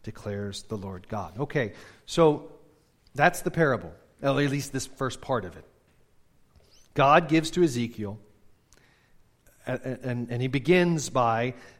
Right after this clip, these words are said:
this astonishing, undeserved, uncomfortably intimate love of God for his people.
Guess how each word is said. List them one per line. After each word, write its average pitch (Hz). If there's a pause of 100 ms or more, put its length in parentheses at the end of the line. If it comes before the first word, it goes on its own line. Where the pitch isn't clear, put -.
(100)
this 127 (120)
astonishing, 123 (480)
undeserved, 151 (420)
uncomfortably 170
intimate 104 (640)
love 143
of 139
God 127
for 123
his 113
people. -